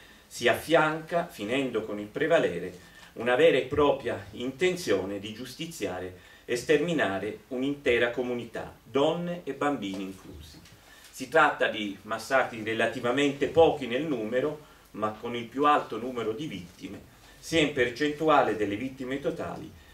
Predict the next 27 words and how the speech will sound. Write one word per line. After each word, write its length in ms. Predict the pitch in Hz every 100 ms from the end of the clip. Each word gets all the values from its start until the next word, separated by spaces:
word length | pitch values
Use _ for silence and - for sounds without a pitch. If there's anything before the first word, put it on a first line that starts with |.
| -
sia 280 | - 160 147
con 180 | 127 120
riferimento 640 | 120 156 151 117 98 98
alla 140 | 120 117
media 420 | 92 85 87 -
<clears throat> 520 | - 101 90 - -
per 160 | - 123
episodio. 680 | 113 - - 98 87 - -
E 100 | 143
sono 320 | - 170 143
stragi 500 | - - - - 190
queste 680 | - - - - 98 - - - - -
che 140 | -
hanno 200 | 147 156
visto 520 | 151 107 104 - 135 -
in 180 | 127 -
Toscana 560 | 180 - - 87 107
protagoniste 960 | 110 107 120 127 135 90 - - - - - - - - - - -
soprattutto 720 | - 113 110 - - 90 -
la 160 | 98 101
Hermann 360 | 117 107 131 151
Göring 580 | 95 82 85 90 95 - - - -
e 120 | - 117
la 100 | -
sedicesima 1000 | 151 127 - 113 123 - 139 - 110
divisione 540 | 104 104 104 139 123 101
corazzata, 840 | 127 143 143 98 87 87 92 85